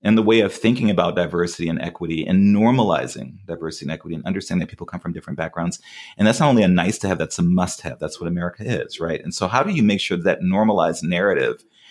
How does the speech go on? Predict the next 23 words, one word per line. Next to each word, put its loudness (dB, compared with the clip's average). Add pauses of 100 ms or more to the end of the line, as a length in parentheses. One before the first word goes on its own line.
(180)
becomes 2
one 4
that 0
others -2
normalize -4
as -14
well, 2
particularly -6 (520)
as 0
you 0
see -2 (300)
others 0
pushing -2
back? -2
I -12
was -10
at -2
a -4
wonderful 2
convening 2
this -2
past -2
week -8